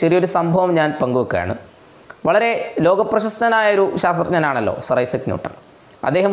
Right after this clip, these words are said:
ഒരു ഈശ്വര വിശ്വാസിയാണ്. അദ്ദേഹം തൻ്റെ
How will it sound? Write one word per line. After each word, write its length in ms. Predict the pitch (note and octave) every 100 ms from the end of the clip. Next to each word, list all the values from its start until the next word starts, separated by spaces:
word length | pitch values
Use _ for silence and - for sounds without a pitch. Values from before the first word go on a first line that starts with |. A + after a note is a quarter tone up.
| G3
ഒരു 100 | F#3 C#3+ D3+
ഈശ്വര 260 | D#3 F3 F3
വിശ്വാസിയാണ്. 540 | D#3 C#3+ - G2 - - - - - - - - - - - - - D#3
അദ്ദേഹം 360 | D#3+ A3+ A3+ F#3 G3 - - F#3
തൻ്റെ 160 | G3